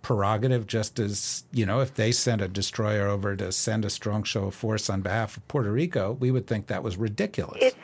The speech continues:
Speaker 2: certainly their right, as long as it's not imposing on others, but it is imposing on others. It's imposing on the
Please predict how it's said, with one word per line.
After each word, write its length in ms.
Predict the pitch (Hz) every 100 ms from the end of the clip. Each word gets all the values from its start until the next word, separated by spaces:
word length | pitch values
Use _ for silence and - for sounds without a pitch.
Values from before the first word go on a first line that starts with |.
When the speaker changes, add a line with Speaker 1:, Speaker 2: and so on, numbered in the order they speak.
| -
Speaker 2:
certainly 480 | 330 381 359 320 311
their 260 | 262 262 247
right, 440 | 220 220 208 208 -
as 160 | 226 214 214
long 260 | 214 226
as 100 | 233 214
it's 220 | 208 -
not 340 | 208 196 196 196 -
imposing 680 | 190 190 - 208 208 202
on 200 | 185 180
others, 360 | 180 240 202 180 -
but 140 | 220
it 100 | 240
is 180 | 262 302 -
imposing 520 | 190 180 165 160 156
on 160 | 143 95
others. 300 | - - - - - -
It's 160 | - 214
imposing 420 | 202 208 196 202
on 140 | 196
the 80 | 185